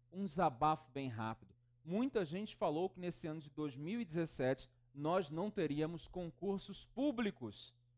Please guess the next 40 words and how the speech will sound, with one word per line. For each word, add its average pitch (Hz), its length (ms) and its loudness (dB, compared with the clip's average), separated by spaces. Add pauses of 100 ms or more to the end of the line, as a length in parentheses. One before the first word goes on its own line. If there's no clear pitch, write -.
(120)
E 147 60 -8
olha 175 120 -2
só 170 180 -6
o 170 40 -4
que - 60 -16
tá 165 100 -2
acontecendo: 143 640 -6 (320)
é 143 80 0
uma 156 240 4
avalanche. 160 720 4 (260)
A 151 140 4
última 254 380 4
vez 233 200 0
que 233 100 -6
isso 220 140 -4
aconteceu 202 540 0
foi 214 200 -8
em - 20 -8
dois 190 180 0
mil 190 140 -8
e - 20 -8
quatorze. 180 580 0
Por 262 220 0
isso, 254 380 2 (280)
você 285 400 4
que - 80 -4
tá 269 120 6
desanimado 220 580 4
aí 208 60 2
do 196 60 0
outro 196 180 -2
lado, 151 260 6
você 160 260 -4
psicólogo 160 800 2
que - 120 -20
tá 165 120 2
descrente 208 720 2
da 170 120 4
realidade 151 440 2
nacional, 143 640 -2